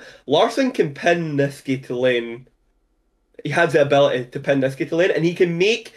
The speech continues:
the burden of, like, resources that Niski has to give up to follow Aloya for his style to work very, very high. The problem is, is that Aloya can identify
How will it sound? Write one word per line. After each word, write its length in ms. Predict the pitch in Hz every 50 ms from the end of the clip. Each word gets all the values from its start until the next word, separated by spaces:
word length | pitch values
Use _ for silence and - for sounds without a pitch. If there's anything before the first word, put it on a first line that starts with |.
| - - _ _ _ _ _ _ _ 151
the 120 | 147 147
burden 560 | 139 147 165 185 202 185 208 202 196 180 165
of, 240 | 135 143 139 135 127
like, 140 | 135 127 127
resources 560 | 135 156 180 170 - 196 170 151 - 151 135
that 100 | 143 -
Niski 480 | 131 147 165 - - - - 190 175 156
has 240 | 165 165 165 165 -
to 80 | - 156
give 220 | 143 156 143 139 - -
up 300 | 160 160 135 - - -
to 80 | -
follow 420 | 135 - - 156 160 165 165 160 143 135
Aloya 460 | 135 135 143 151 156 147 135 127 123 -
for 120 | - 135
his 160 | 120 117 -
style 440 | - - - 170 185 196 190 185 175
to 120 | - -
work 500 | 135 123 123 120 - - - _ _ - - _ _ _ _ _ _ _ _ _ _ _ _ -
very, 280 | 139 139 151 156 147 139
very 220 | 139 135 123 117
high. 460 | 117 - - 151 135 110 95 - 139 - _ _ _ _ _ _ _ _ _ _ _ _ _ _ -
The 80 | 143
problem 400 | 135 196 214 233 220 233 208 185
is, 180 | 180 175 165 147
is 120 | 147 139 131
that 160 | 135 123 -
Aloya 500 | 135 139 139 160 175 190 196 190 175 170
can 140 | - 170 151
identify 880 | 143 135 139 156 151 151 - 143 135 - 143 135 131 127 123 127 127